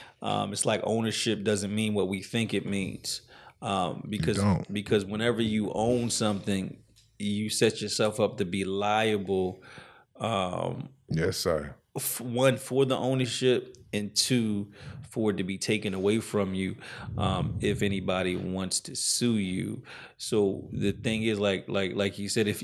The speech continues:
Speaker 1: if you, if you ha-, hold everything in an irrevocable trust, or, or, you know, whatever type of trust that you use, um, you know, then at that moment you control it, but you don't own it because the trust owns it.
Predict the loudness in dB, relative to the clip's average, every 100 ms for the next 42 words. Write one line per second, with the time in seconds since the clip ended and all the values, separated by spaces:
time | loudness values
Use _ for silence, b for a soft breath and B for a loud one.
0 | -2 0 2 4 4 2 -2 -2 2 2
1 | 4 2 2 -2 2 4 4 2 0 0
2 | 0 0 2 2 2 2 2 2 -2 -2
3 | 2 4 4 0 -10 B B B -2 2
4 | 2 2 2 2 2 0 0 0 0 2
5 | 0 2 0 0 0 0 0 0 -2 -2
6 | -2 2 2 2 -2 -4 -8 B B B
7 | B _ 0 0 0 -2 -4 -6 -12 _
8 | _ _ -6 -2 0 -2 -4 -6 -2 2
9 | 2 2 -2 -2 -2 0 0 0 0 2
10 | 2 2 0 -2 -4 0 2 0 -2 0
11 | 2 4 2 -2 -2 -2 2 2 0 0
12 | 2 2 0 -2 2 0 0 0 4 4
13 | 2 -2 0 -2 2 2